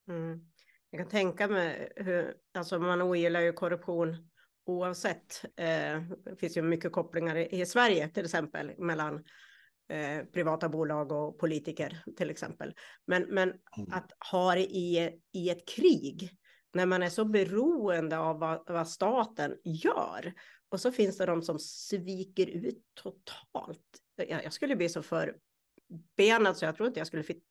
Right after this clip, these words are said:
Speaker 1: finna ord för det, alltså.
Speaker 2: Nej, och, och väldigt många i Ukraina samlar in pengar. Jag träffade, delade kupé med en jättetrevlig kvinna som heter Tanja på tåget till Moldavien när jag åkte därifrån.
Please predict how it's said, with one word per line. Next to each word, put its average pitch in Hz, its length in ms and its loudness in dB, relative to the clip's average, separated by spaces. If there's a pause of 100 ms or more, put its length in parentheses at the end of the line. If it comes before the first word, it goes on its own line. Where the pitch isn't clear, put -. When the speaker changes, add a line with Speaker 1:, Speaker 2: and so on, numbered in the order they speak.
(140)
Speaker 1:
finna 202 300 4
ord 320 360 4
för - 200 -12
det, - 80 -10
alltså. - 240 -12 (540)
Speaker 2:
Nej, 107 520 6
och, 139 260 0
och 131 140 6
väldigt 120 220 8
många 165 200 8
i 135 80 12
Ukraina 120 340 6
samlar 117 300 2
in 180 260 0
pengar. 107 200 4
Jag 117 120 0
träffade, 131 420 6 (240)
delade 131 240 6
kupé 139 380 -2
med 143 140 -2
en 139 340 -8
jättetrevlig 135 600 6
kvinna 127 260 4
som - 180 -8
heter - 200 -10
Tanja 123 400 6
på - 180 -10
tåget 117 280 4
till 120 140 0
Moldavien 123 480 8
när 131 60 0
jag 127 80 0
åkte 135 160 0
därifrån. 117 460 0